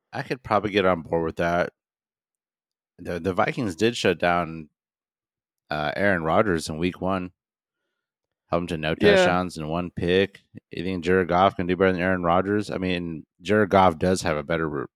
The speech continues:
Speaker 1: supporting cast with his receivers and, you know, DeAndre Swift and all that.
Speaker 2: Yeah, but the, the Vikings also gave up three hundred, over three hundred yards passing to Jalen Hurts last, last week, who, as we <laughs> know, isn't a very good passing quarterback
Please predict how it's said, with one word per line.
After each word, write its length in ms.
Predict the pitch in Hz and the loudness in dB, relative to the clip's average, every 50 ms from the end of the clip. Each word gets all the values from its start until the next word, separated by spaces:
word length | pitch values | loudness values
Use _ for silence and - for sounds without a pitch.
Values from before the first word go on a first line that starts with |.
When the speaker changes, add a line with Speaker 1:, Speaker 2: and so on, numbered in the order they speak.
| _ _ _ _ _ _ _ | _ _ _ _ _ _ _
Speaker 1:
supporting 560 | - - - - - 95 104 95 82 73 73 | -8 -8 -6 -2 2 4 4 4 4 0 -2
cast 500 | - 104 104 98 82 78 78 80 - - | 0 2 2 4 2 2 0 -2 -4 -6
with 100 | 87 82 | -6 -4
his 140 | 85 82 76 | -4 -6 -6
receivers 720 | 76 80 - - 101 95 80 80 78 73 80 82 - - - _ _ _ _ _ _ _ _ _ _ _ | -6 -6 -6 -2 -2 -4 -4 -4 -6 -8 -8 -8 -8 -12 -14 _ _ _ _ _ _ _ _ _ _ _
and, 200 | - 78 78 76 | -6 -4 -4 -4
you 40 | 73 | -6
know, 60 | 71 73 | -8 -6
DeAndre 480 | 71 85 85 80 80 76 76 76 76 | -4 -4 -2 -2 -4 -4 -6 -8 -8
Swift 320 | - 90 90 87 85 - - | -6 -2 -2 -2 -2 -4 -6
and 80 | 76 | -8
all 160 | 78 73 73 69 | -8 -6 -6 -6
that. 260 | 71 73 73 78 - _ _ _ _ _ _ _ _ _ _ _ _ _ _ _ _ _ _ | -4 -4 -4 -4 -6 _ _ _ _ _ _ _ _ _ _ _ _ _ _ _ _ _ _
Speaker 2:
Yeah, 320 | _ 160 170 151 110 104 117 - _ _ _ _ _ _ | _ 4 4 6 6 4 -2 -6 _ _ _ _ _ _
but 160 | 151 143 131 | 2 2 6
the, 260 | 147 143 135 131 127 - | 6 4 4 4 -2 -4
the 120 | 143 139 | 0 4
Vikings 300 | 147 147 151 151 139 123 | 6 6 6 6 4 4
also 220 | 123 131 135 - 131 | 4 4 4 2 0
gave 180 | 123 123 123 | 0 2 0
up 140 | 117 101 - _ - | 0 0 -2 _ -4
three 240 | 131 120 135 131 | 0 0 2 2
hundred, 220 | 127 135 123 113 - - | 2 2 0 0 0 2
over 200 | - 143 135 135 | 2 4 4 4
three 180 | 123 135 131 127 | 2 4 2 2
hundred 180 | 127 120 104 | 2 2 2
yards 460 | 101 113 113 110 110 107 104 - - _ _ _ _ _ _ _ _ _ | 2 2 2 2 2 0 -2 -6 -14 _ _ _ _ _ _ _ _ _
passing 400 | - 131 131 127 - 131 113 113 | 4 4 4 4 2 -2 -2 -2
to 80 | 117 | -2
Jalen 280 | 113 127 120 117 101 85 | 0 0 0 0 -2 0
Hurts 280 | - 127 131 127 - - | 0 2 0 2 0 0
last, 300 | 92 92 113 - - - _ _ | -2 -2 -2 -4 -10 -14 _ _
last 220 | - 110 104 101 131 | 0 0 0 0 -2
week, 180 | 110 104 - | -6 -6 -2
who, 280 | - 110 95 92 92 - - _ _ - _ _ _ _ _ - | -2 -2 -2 -2 -4 -6 -10 _ _ -20 _ _ _ _ _ -2
as 240 | - 120 123 120 | 0 0 0 0
we 100 | 117 101 | -2 -4
<laughs> 0 | |
know, 320 | 127 - - 147 127 123 117 | 0 2 4 4 4 2 0
isn't 320 | 107 123 117 127 120 113 | 0 0 0 0 -2 -2
a 80 | 104 117 | -2 -2
very 300 | 117 123 120 113 120 110 | 0 0 0 0 0 -2
good 200 | 113 110 - _ - | -4 -6 -6 _ -4
passing 400 | 127 123 123 127 - - 90 95 | 0 0 0 0 -2 -6 -12 -4
quarterback 600 | - 131 131 120 113 107 92 87 90 - - | 0 2 2 2 2 0 -2 -4 -6 -8 -10